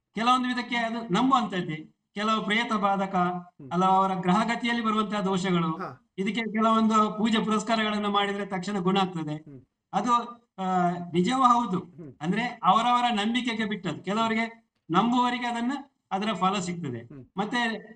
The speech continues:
Speaker 1: ನಂಬಿ ಬಂದವರಿಗೆ ನಮ್ಮ ಈ ಮದ್ದು ತಕ್ಷಣ ಆಗ್ತದೆ,
Speaker 2: ಹಾ.
Speaker 1: ಯಾವ ಕಾಯಿಲೆಯೂ ತಕ್ಷಣ ಗುಣ ಆಗ್ತದೆ.
Speaker 2: ಹಾ, ಹಾ, ಹಾ, ಹಾ.
Speaker 1: ಹೌದು.
Speaker 2: ಹಾ. ಈಗ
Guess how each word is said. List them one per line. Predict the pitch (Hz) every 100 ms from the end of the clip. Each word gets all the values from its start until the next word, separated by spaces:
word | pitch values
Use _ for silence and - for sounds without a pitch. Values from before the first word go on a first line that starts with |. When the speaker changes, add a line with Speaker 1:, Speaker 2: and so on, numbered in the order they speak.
| -
Speaker 1:
ನಂಬಿ | 160 214 269
ಬಂದವರಿಗೆ | 269 262 262 262 262
ನಮ್ಮ | 247 247 247
ಈ |
ಮದ್ದು | 233 233 240
ತಕ್ಷಣ | 208 185 214 196
ಆಗ್ತದೆ, | 165 156 127
Speaker 2:
ಹಾ. | - _ 139 123
Speaker 1:
ಯಾವ | 160 185 214 214
ಕಾಯಿಲೆಯೂ | 202 208 214 240 214 -
ತಕ್ಷಣ | - 160 185 170
ಗುಣ | 160
ಆಗ್ತದೆ. | 139 120 117 110 -
Speaker 2:
ಹಾ, |
ಹಾ, | 127 _
ಹಾ, | 127 _ 123
ಹಾ. | 117 _ 110 _ _ _ 110
Speaker 1:
ಹೌದು. | 107 156
Speaker 2:
ಹಾ. | 135 _ _ _ -
ಈಗ | 262 247